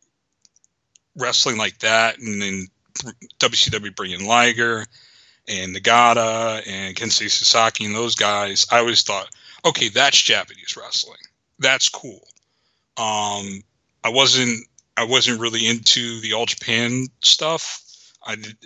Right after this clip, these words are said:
until I got older, I was able to, like, buy,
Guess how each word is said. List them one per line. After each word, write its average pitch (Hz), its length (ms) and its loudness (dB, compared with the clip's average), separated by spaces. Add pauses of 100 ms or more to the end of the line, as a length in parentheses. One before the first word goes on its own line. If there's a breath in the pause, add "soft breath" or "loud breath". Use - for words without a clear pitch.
(120)
until 110 420 -2
I 104 80 -6
got 104 280 -6
older, 135 440 -4 (600)
I 117 60 -6
was 104 180 2
able 107 220 0
to, 104 200 0
like, 98 180 -4
buy, 101 300 -2